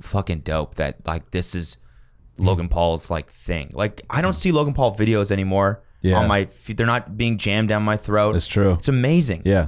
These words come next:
Speaker 1: He
Speaker 2: it's
Speaker 1: really
Speaker 2: true.
Speaker 1: doesn't have a thing anymore <clears throat> besides his merch store.
Speaker 2: Yep.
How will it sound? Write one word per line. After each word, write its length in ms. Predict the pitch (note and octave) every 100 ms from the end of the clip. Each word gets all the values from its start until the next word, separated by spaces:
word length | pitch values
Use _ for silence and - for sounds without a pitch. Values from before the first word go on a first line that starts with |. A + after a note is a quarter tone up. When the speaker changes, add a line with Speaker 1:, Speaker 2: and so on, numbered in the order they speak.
| -
Speaker 1:
He 120 | F#3
Speaker 2:
it's 100 | F#3
Speaker 1:
really 220 | B3 C4
Speaker 2:
true. 40 | E3
Speaker 1:
doesn't 240 | E3 D#3
have 160 | D#3 D#3
a 40 |
thing 280 | - E3 F3+
anymore 300 | A#2 G2+ G2+
<clears throat> 20 |
besides 240 | B2 A#2+ A2
his 60 |
merch 240 | G2+ G#2+ C#3
store. 360 | - F2 - -
Speaker 2:
Yep. 260 | F#2+ G2